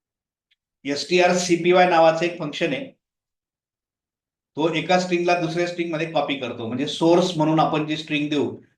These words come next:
तिला म्हणजे एसआरसी ला, तो डेस्टिनेशन स्ट्रिंग मध्ये म्हणजे पहिल्या स्ट्रिंग मध्ये कॉपी करतो, सेकंड स्ट्रिंग फर्स्ट स्ट्रिंग मध्ये तो कॉपी करतो. एक स्ट्रिंग दुसऱ्या स्ट्रिंग मध्ये कॉपी करणे हे त्याचा पर्पज आहे. त्यानंतर एसटीआर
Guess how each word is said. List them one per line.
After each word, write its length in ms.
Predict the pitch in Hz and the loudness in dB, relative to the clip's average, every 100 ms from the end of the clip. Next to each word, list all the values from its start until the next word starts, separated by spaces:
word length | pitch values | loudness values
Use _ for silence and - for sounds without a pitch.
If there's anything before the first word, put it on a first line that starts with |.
| _ | _
तिला 380 | 139 156 135 - 123 | 0 4 4 2 -4
म्हणजे 180 | 123 | -4
एसआरसी 580 | 139 139 160 156 160 147 | -4 0 2 2 0 -2
ला, 120 | 131 | -2
तो 540 | 113 143 180 - - _ | -2 -4 -6 -6 -14 _
डेस्टिनेशन 680 | 143 143 - 170 165 170 165 | -8 -8 -4 -2 -2 -2 -4
स्ट्रिंग 260 | - 156 147 | -4 -6 -4
मध्ये 200 | 127 117 | -4 -6
म्हणजे 380 | 120 170 - - _ - | -4 -6 -6 -12 _ -4
पहिल्या 260 | 151 156 | 0 0
स्ट्रिंग 260 | 156 151 147 | -2 -4 -2
मध्ये 140 | 151 | -4
कॉपी 260 | 151 127 113 | -2 -4 -4
करतो, 240 | 113 110 | -8 -8
सेकंड 380 | - 143 143 165 | -6 -6 -2 -4
स्ट्रिंग 380 | 165 165 208 - | -2 -2 -2 -2
फर्स्ट 180 | 160 160 | -2 -2
स्ट्रिंग 240 | 156 151 | -6 -6
मध्ये 140 | 131 | -6
तो 260 | 127 190 - - _ _ - | -4 -6 -6 -14 _ _ 0
कॉपी 260 | 156 147 | 0 2
करतो. 440 | 139 110 - - _ _ _ - | 0 -2 -4 -8 _ _ _ -4
एक 200 | 151 156 | -4 -4
स्ट्रिंग 360 | - 175 190 156 | -2 0 2 0
दुसऱ्या 280 | - 160 | 0 -2
स्ट्रिंग 300 | 160 147 151 | -2 -2 -4
मध्ये 160 | 139 170 | -4 -4
कॉपी 340 | - 139 147 | 0 0 0
करणे 320 | 135 139 135 117 | -2 -2 -2 -4
हे 280 | - 135 | -4 -6
त्याचा 360 | 131 - 180 - - _ _ - | -4 -2 -2 -4 -10 _ _ -2
पर्पज 360 | 135 131 127 127 | 0 2 0 0
आहे. 320 | 113 - - _ _ _ - | -4 -10 -16 _ _ _ -2
त्यानंतर 420 | 165 170 165 175 | 2 2 2 4
एसटीआर 540 | 170 165 - 190 185 | 4 0 0 4 4